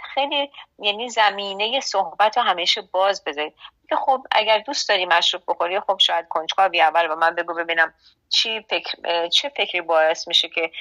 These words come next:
بخوای، اه، امتحانش بکنی.» حالا اگه خود والد، واقعاً خود والدین مشروب نخورن، خب خیلی والدین هم مشروب نمی‌خورن،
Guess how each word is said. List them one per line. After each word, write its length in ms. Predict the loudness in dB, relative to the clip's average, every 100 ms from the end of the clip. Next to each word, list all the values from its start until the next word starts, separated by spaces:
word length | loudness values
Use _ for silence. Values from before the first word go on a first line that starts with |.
| -2
بخوای، 400 | 0 2 2 0 -4 -2
اه، 300 | 2 2 2
امتحانش 560 | 0 0 2 2 -2
بکنی.» 240 | -2 -4 2
حالا 180 | 4
اگه 140 | 4 2
خود 220 | -2 -2
والد، 420 | 2 2 2 -2 _ -20 -20 _ _ _
واقعاً 340 | -2 2 4 2
خود 180 | 0 0
والدین 500 | 2 0 0 0 2
مشروب 360 | 2 0 -2
نخورن، 360 | 0 2 2 2
خب 60 | -4
خیلی 240 | -8 -6
والدین 340 | -4 -4 0 0
هم 100 | 0
مشروب 380 | 0 -2 -4
نمی‌خورن، 420 | -16 -10 -8 -8